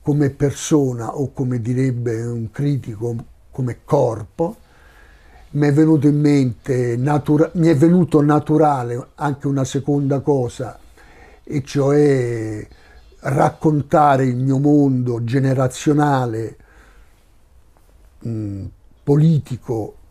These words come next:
sociale, quindi una media borghesia romana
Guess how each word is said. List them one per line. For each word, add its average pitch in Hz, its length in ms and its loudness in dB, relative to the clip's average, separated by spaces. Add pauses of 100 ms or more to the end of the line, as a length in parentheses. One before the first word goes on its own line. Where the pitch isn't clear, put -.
(920)
sociale, 127 920 -4 (600)
quindi 127 320 -2
una 113 300 -10
media 131 520 0
borghesia 123 840 -4
romana 120 880 -4